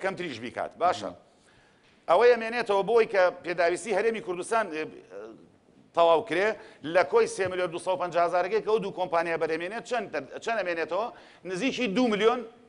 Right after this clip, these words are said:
Speaker 1: لیتر بەنزین ڕۆژانە بێتە هاوردە بکرێت، لە کوێوە؟ لە ئێران و لە تورکیاوە.
Speaker 2: باش.
Speaker 1: ئەویش دراوە بە چەند کۆمپانیایەکی حیزبی کە مەحدودن و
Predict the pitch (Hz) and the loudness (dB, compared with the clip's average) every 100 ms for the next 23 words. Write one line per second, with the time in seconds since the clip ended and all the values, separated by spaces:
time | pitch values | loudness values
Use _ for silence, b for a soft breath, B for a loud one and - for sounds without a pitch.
0 | _ _ _ _ _ _ 143 240 180 156 | _ _ _ _ _ _ 0 2 4 4
1 | 160 160 233 180 151 165 190 247 - - | 4 2 0 0 2 2 2 0 -6 -14
2 | _ _ _ 139 220 240 175 165 165 160 | _ _ _ 2 4 4 4 4 4 0
3 | 156 123 147 180 233 233 202 185 208 233 | -4 -4 -4 -4 0 0 2 2 2 0
4 | 233 226 196 - 104 80 62 - - 104 | -2 -2 -4 -6 -4 -4 -6 -16 -16 -10
5 | 92 87 B B - 247 269 185 180 254 | -10 -12 B B 2 4 4 0 2 4
6 | 262 240 214 208 180 208 202 196 202 233 | 4 2 0 -2 0 0 2 2 2 2
7 | 240 220 - 214 - 185 156 160 175 131 | 2 0 -4 -6 -4 -4 -6 -6 -6 -6
8 | - b b b - 175 185 160 175 226 | -8 b b b -2 2 2 0 -2 0
9 | 208 226 226 - B 147 | 2 0 -2 -14 B 0